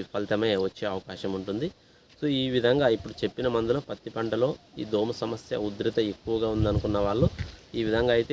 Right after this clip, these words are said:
వీటిని వాడుకోండి, మీకు మంచి రిజల్ట్ అయితే ఉంటుంది. So ఇప్పుడైతే మన వెనుక కనిపిస్తున్న పత్తి పంట వచ్చి ఇది వచ్చి దాదాపుగా మనకు రెండు స్ప్రేయింగ్లు అయితే చేయడం జరిగింది ఇప్పటికొచ్చి. So ఈ దోమ సమస్యకు గాను నేను మొదటి స్ప్రేగా అయితే ఈ జేటీ స్టార్ అయితే వాడడం జరిగింది.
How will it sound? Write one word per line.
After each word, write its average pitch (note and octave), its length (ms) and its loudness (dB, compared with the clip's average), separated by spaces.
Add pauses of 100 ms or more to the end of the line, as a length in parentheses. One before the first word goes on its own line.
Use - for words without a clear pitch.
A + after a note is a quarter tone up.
వీటిని A2 300 0
వాడుకోండి, A2 440 -2
మీకు C3+ 220 10
మంచి - 240 6
రిజల్ట్ G#2 320 8
అయితే G2+ 140 -4 (100)
ఉంటుంది. G2+ 280 -2 (340)
So D3 60 0 (120)
ఇప్పుడైతే C3+ 380 6 (120)
మన B2+ 120 0 (380)
వెనుక A#2 220 -2 (100)
కనిపిస్తున్న A#2+ 440 -4 (100)
పత్తి B2 260 -18
పంట A#2 140 -10 (120)
వచ్చి F#3+ 180 -12 (1040)
ఇది A#2+ 120 -2
వచ్చి A2+ 160 -6 (100)
దాదాపుగా A#2 500 2
మనకు A#2 220 0 (160)
రెండు A2 200 2
స్ప్రేయింగ్లు A2+ 380 2
అయితే A#2 200 0
చేయడం G#2 300 0
జరిగింది G2+ 320 0
ఇప్పటికొచ్చి. G#2 480 -8 (420)
So C#3 60 -2 (200)
ఈ - 20 -4 (120)
దోమ A#2+ 180 6 (120)
సమస్యకు B2+ 540 -6
గాను B2+ 180 -2 (120)
నేను C3 180 0 (680)
మొదటి A#2 280 -2
స్ప్రేగా A#2 380 2
అయితే G2+ 180 -2 (100)
ఈ A#2+ 120 -2
జేటీ G#2 300 2
స్టార్ G#2+ 260 -2
అయితే G2 220 -6
వాడడం G2 320 0
జరిగింది. G#2 300 -2